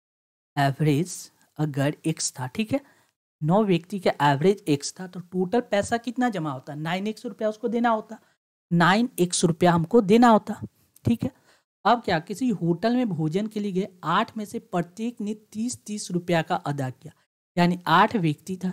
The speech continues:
जो प्रत्येक ने तीस तीस रुपया दिया था। कितना दिया? आठ तीस चौबीस, दो सौ चालीस रुपया दे दिया, ठीक है। कितना? दो सौ चालीस रुपया आठ व्यक्ति ने उसको दे दिया। तो नौवा व्यक्ति क्या करता है? नौवे व्यक्ति ने प्रत्येक के औसत, यानी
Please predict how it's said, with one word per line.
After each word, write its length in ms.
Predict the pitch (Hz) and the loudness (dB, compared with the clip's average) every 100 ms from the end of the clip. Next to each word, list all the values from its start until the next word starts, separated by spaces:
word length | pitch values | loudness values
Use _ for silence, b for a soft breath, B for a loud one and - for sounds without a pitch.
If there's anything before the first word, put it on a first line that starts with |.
| - | -8
जो 60 | 180 | -10
प्रत्येक 540 | - 185 180 247 247 | 0 0 0 -6 -4
ने 80 | 226 | -4
तीस 320 | 220 - 190 - | -4 -8 -12 -8
तीस 200 | 226 - | -8 -8
रुपया 300 | 180 175 170 | -4 0 2
दिया 300 | 151 143 127 | 0 -4 -6
था। 160 | 123 - | -6 -16
कितना 300 | - 180 220 | -10 -6 -4
दिया? 180 | 226 226 | -2 -2
आठ 280 | - 151 156 | -4 -4 -6
तीस 160 | 220 202 | -6 -6
चौबीस, 240 | 190 185 | -6 -6
दो 180 | 156 196 | -4 -4
सौ 200 | 214 202 | -2 -6
चालीस 420 | 202 160 147 170 175 | -4 0 0 0 -4
रुपया 260 | 160 175 | -2 0
दे 160 | 156 135 | 0 -2
दिया, 200 | 139 143 | -4 -10
ठीक 220 | - 202 | -6 -2
है। 60 | 247 | -2
कितना? 880 | 254 _ - _ _ _ 220 214 196 | -6 _ -20 _ _ _ -8 -2 -2
दो 200 | 175 202 | 0 -2
सौ 180 | 214 190 | -2 -6
चालीस 420 | 190 180 156 180 185 | -10 -6 -4 -4 -8
रुपया 240 | 185 208 - | -12 -12 -8
आठ 220 | 165 190 | -8 -8
व्यक्ति 380 | 165 156 - 190 | -10 -10 -8 -6
ने 100 | 202 | -6
उसको 280 | 190 - 180 | -8 -10 -8
दे 140 | 143 | -6
दिया। 180 | 131 135 | -8 -10
तो 640 | - - _ _ _ - 180 | -14 -20 _ _ _ -4 0
नौवा 380 | 170 196 214 269 | 4 4 6 6
व्यक्ति 400 | 214 180 - 220 | 4 0 -2 -4
क्या 180 | 180 139 | 0 0
करता 340 | 143 135 143 | -2 -8 -6
है? 180 | 147 208 - _ 170 | -6 -6 -12 _ -4
नौवे 340 | 175 196 247 | 2 4 4
व्यक्ति 360 | 240 190 180 185 | 4 4 2 -2
ने 100 | 160 | -2
प्रत्येक 840 | - - 202 - - 247 277 277 | -4 0 0 0 -2 2 2 0
के 180 | - 214 220 | -2 -2 0
औसत, 420 | 156 147 - 135 175 | -2 -2 -2 -10 -6
यानी 260 | 160 170 | -4 -4